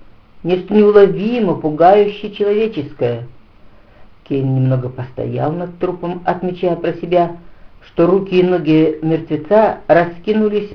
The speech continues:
под неестественными углами, наводя на мысль о переломанных костях. Но плоть не была растерзана и разорвана,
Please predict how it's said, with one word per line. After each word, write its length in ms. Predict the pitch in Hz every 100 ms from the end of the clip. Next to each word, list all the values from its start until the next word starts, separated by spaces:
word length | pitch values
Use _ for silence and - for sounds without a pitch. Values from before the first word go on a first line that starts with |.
| -
под 200 | 160 143
неестественными 920 | 156 151 - 180 170 170 160 156 156
углами, 640 | 156 156 165 156 131 120 127 - - - - - -
наводя 400 | 143 143 143 143
на 140 | 131 123
мысль 500 | 170 190 175 170 170
о 80 | 139
переломанных 720 | 143 127 123 127 127 123 -
костях. 600 | 131 131 - 123 117 - - - - - - - - - - -
Но 140 | 151
плоть 500 | 156 185 208 - -
не 140 | 208 220
была 300 | 233 185 160
растерзана 720 | 160 - 190 156 147 147 143
и 200 | 147 151
разорвана, 680 | 156 147 139 120 120 113